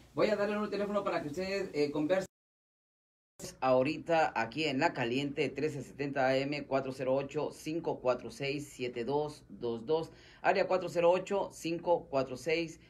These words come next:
siete dos dos dos. Y si quiere hacerle alguna pregunta escrita a través de la plataforma de Facebook, allí lo va a encontrar usted con Doctor Alex Radio.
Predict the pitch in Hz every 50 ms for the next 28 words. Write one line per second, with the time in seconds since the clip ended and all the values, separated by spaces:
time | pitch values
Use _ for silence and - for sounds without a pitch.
0 | - - - 135 131 135 131 127 147 147 156 156 143 - - - - - 110 135
1 | 131 131 131 - 151 151 156 160 156 - - - - 190 202 196 - 143 135 -
2 | 156 151 160 151 156 - 156 151 151 151 139 131 139 143 147 147 143 - 131 127
3 | 123 139 143 135 - 151 147 139 - - - - - 113 117 117 - - 151 160
4 | - - 147 143 135 123 - 110 117 120 131 131 143 135 127 - - - 107 -
5 | 127 131 131 135 127 110 98 - - 127 135 151 160 156 165 - - - 104 110
6 | 117 135 135 131 123 123 131 127 117 107 104 123 127 127 123 - 131 135 135 135
7 | 123 113 110 107 110 110 117 - - 139 147 - - - - 147 151 147 135 -
8 | - 117 120 123 139 151 156 147 156 160 151